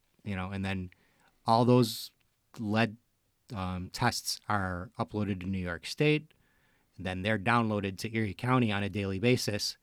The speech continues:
We sort them and go through them and then act accordingly based on the level and the type of test.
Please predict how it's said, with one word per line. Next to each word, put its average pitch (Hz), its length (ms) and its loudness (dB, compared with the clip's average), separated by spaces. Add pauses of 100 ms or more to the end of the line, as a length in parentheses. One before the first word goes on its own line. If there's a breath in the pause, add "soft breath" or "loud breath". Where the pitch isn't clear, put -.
(540 soft breath)
We 107 320 0
sort 117 380 0
them 113 200 2
and 104 120 -2
go 104 100 -4
through 107 240 0
them 104 220 -2
and 95 160 -4
then 92 140 -4
act 101 260 -2
accordingly 98 500 -4
based 92 340 -6
on 92 140 -6
the 87 80 -6
level 87 300 -4
and 85 100 -8
the 80 40 -12
type - 260 -10
of - 60 -20
test. - 380 -14